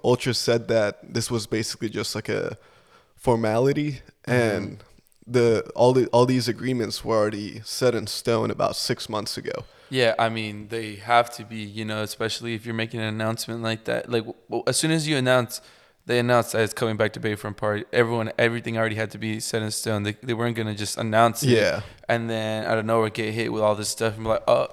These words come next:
Speaker 2: never mind. Like, we're going somewhere else." Like, especially once you already sold tickets, you know, you get sued for stuff like that.
Speaker 1: Yeah.
Speaker 2: Yeah.
Speaker 1: Especially, like, if you're traveling. I mean, uh, we're both located here in L A, and for me to wanna make that trip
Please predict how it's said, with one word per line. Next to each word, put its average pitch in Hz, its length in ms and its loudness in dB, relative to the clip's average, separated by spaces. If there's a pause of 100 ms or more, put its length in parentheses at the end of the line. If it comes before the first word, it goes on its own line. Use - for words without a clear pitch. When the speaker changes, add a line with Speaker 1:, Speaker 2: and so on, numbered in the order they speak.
Speaker 2:
never 151 320 -2
mind. 120 340 -2 (540)
Like, 110 500 -2
we're 117 100 -6
going 117 220 -2
somewhere 107 320 -4
else." 104 280 -2
Like, 110 200 -2
especially 120 400 -2
once 120 160 -4
you 123 60 0
already 117 120 0
sold 107 280 -2
tickets, 117 320 -6
you 117 60 -6
know, 113 60 -4
you 117 200 -2
get 98 180 -4
sued 123 280 -6
for - 120 -12
stuff 107 300 -8
like 104 180 -4
that. 113 380 2 (320)
Speaker 1:
Yeah. - 40 -10
Speaker 2:
Yeah. 104 220 -2 (680)
Speaker 1:
Especially, 143 340 0
like, 135 100 4
if 110 100 -2
you're 113 80 0
traveling. 113 560 2
I 104 40 -2
mean, 113 240 -4
uh, 101 420 -2 (500)
we're 123 360 6 (280)
both 120 220 4
located 113 360 4
here 107 200 0
in 110 100 0
L 110 220 2
A, 107 280 2 (200)
and 101 400 -4 (840)
for 131 100 2
me 127 200 2
to 123 120 -4
wanna 110 260 0
make 110 280 -4
that 113 200 0
trip - 440 -4